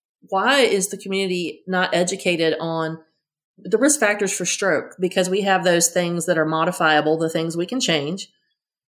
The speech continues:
You know, you can't change your genetics. You can't change your gender. You can't change, you know, what you're born with, what your parents and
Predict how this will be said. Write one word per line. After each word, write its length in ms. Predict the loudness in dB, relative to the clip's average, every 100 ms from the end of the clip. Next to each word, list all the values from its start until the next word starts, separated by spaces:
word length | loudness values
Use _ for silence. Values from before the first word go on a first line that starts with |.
| -4
You 80 | 0
know, 60 |
you 120 | 2 2
can't 280 | 0 0
change 280 | 0 0 0
your 140 | -2 -2
genetics. 560 | 0 2 2 0 -4
You 80 | -10
can't 280 | -6 -8 -6
change 420 | -4 -2 -2 -4
your 420 | -2 0 -2 -6 _ _ _ _ _ -2
gender. 600 | 0 2 2 0 -2 -8
You 100 | -12
can't 320 | -8 -8 -6
change, 540 | -6 -4 -4 -8 -10 -14 _ _ _ _ _ _
you 120 | -8 -4
know, 120 | -2
what 240 | -2 0
you're 80 | 0
born 300 | 2 2 4
with, 260 | 2 0 -2
what 120 | -4
your 140 | -4 -6 -16 _ _ -2
parents 460 | 0 0 0 0
and 340 | 0 -2 -6